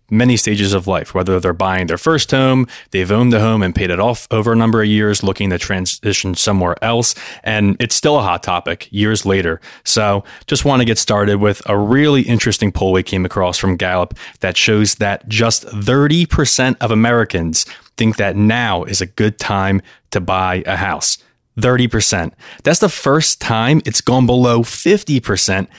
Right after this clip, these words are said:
since nineteen seventy-eight. And even compare that back to after the crash in two thousand eight, the housing market crash,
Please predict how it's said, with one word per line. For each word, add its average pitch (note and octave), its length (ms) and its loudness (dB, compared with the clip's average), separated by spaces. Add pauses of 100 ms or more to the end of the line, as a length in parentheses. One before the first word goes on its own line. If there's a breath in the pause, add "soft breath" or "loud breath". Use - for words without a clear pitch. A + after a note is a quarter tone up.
(120 loud breath)
since - 320 0
nineteen A#2+ 960 2 (240 soft breath)
seventy-eight. G2+ 840 0 (260 loud breath)
And C3+ 80 2
even D#3+ 160 2
compare B2+ 320 2
that A2+ 320 -2
back A2 300 -2 (160)
to - 180 -6
after A#2+ 280 -2
the G2 100 -2
crash G#2 480 -4
in G2 100 -6
two A2+ 240 -2
thousand G2 400 -2
eight, D#2 140 -10
the - 80 -12
housing G#2 340 -2
market A2 300 0
crash, B2 340 -2